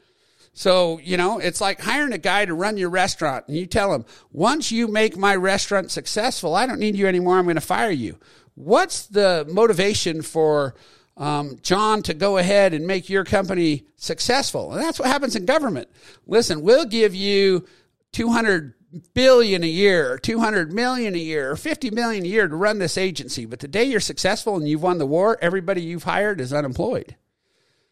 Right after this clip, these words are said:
What's the motivation to win? Because if you fail,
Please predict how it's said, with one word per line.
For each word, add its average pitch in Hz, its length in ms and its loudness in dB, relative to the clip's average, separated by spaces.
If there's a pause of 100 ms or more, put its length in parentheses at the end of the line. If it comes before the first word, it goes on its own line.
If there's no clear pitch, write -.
(160)
What's - 180 -4
the 330 80 0
motivation 233 500 4
to 165 80 0
win? 220 320 2
Because 143 300 0
if 147 120 -2
you 123 120 -4
fail, 233 640 2